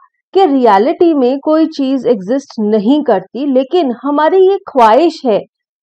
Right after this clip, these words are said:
कि वो exist करे, हम चाहते हैं कि वो present हो। उसे कहते हैं waking dream विश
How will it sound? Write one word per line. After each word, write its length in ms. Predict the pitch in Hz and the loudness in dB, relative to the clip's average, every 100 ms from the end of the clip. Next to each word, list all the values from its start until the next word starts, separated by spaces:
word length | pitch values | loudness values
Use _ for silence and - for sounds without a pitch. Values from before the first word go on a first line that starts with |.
| _ | _
कि 120 | 330 339 | -2 2
वो 160 | 359 | 4
exist 460 | 330 208 302 320 - 269 | 2 2 -2 -2 -4 2
करे, 260 | 240 208 - _ _ _ _ _ _ _ _ 311 | 4 4 0 _ _ _ _ _ _ _ _ 0
हम 120 | 339 | 0
चाहते 560 | 330 277 240 240 349 339 | 2 2 2 2 -2 -2
हैं 300 | 285 196 185 285 | 0 -4 -6 -6
कि 100 | 269 | -4
वो 140 | 339 | -4
present 560 | 339 269 240 269 294 - - | 0 2 2 2 0 -4 0
हो। 200 | 208 - - _ _ | 0 0 -8 _ _
उसे 240 | 269 - 320 | -8 -4 -2
कहते 320 | 320 269 294 | 0 0 0
हैं 140 | 370 | -2
waking 540 | 349 220 254 254 339 302 | 0 2 0 0 -2 0
dream 220 | 311 320 | 0 0
विश 200 | 262 | -2